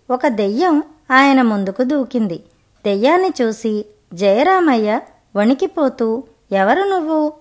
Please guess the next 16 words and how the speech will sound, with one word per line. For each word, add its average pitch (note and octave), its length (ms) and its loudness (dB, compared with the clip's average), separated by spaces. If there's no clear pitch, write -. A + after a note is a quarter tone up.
అన్నాడు. F3+ 440 -4
ఆ B3 120 4
ప్రశ్నకు B3 680 -2
దెయ్యం G#3+ 420 0
విరగబడి G#3 500 0
నవ్వి, C4 400 0
"కనపడటం E4 580 0
లేదా? A3 420 0
నేను C#4 240 4
దెయ్యాన్ని. G#3 600 -2
ఇంట్లో C4+ 680 2
అల్లరి B3+ 380 2
ఎక్కువగా B3 500 0
ఉన్నదని C4 480 2
మా A#3+ 120 2
అమ్మ C4 500 2